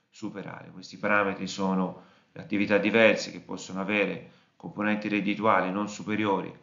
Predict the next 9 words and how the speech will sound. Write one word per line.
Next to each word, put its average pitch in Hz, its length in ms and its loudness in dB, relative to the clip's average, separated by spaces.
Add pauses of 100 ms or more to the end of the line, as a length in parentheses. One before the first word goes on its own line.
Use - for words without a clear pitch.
(120)
al - 180 -14
trenta 101 340 -6
per 101 180 -4
cento - 680 -2 (380)
delle, 95 640 -2
ehm, 82 400 -12
delle - 1080 -10
entrate 98 460 4
complessive, 104 880 -2